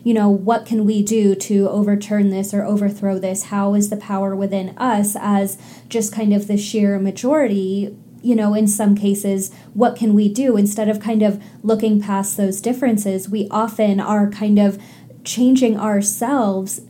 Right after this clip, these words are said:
to compete for these scarce resources left over by whiteness, and thus in that process of competition are assimilating ourselves closer to that white cultural standard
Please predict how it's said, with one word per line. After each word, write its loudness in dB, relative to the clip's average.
to 0
compete 0
for 2
these 2
scarce -2
resources 0
left 0
over 2
by -4
whiteness, 0
and 0
thus -2
in -2
that 2
process -4
of -8
competition 0
are 0
assimilating 2
ourselves -2
closer -2
to 2
that 0
white 0
cultural -2
standard -2